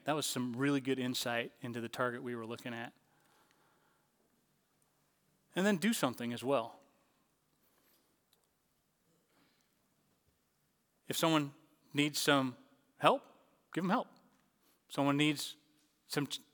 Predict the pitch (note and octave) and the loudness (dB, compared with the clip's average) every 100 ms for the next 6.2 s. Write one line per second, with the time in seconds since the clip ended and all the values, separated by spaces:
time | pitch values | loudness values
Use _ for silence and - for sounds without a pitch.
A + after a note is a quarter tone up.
0 | _ - D3 C#3 D3 C4 - - _ _ | _ -4 0 4 4 4 0 -14 _ _
1 | _ _ - _ _ _ B2 C3 D#3 A3+ | _ _ -20 _ _ _ -8 0 2 2
2 | D4 - - - _ _ _ - D3+ F#3 | 0 -10 -20 -20 _ _ _ 0 2 0
3 | F#3+ - _ _ _ _ - D3 C#3+ F#3+ | -2 -8 _ _ _ _ -6 -4 2 4
4 | A3 C3+ - _ - - _ _ _ - | 4 2 -8 _ -20 -20 _ _ _ -8
5 | - E3 D#3+ D#3 D3+ - C3+ D#3 E3+ E3+ | 2 4 6 2 0 -4 2 4 4 2
6 | E3 | -2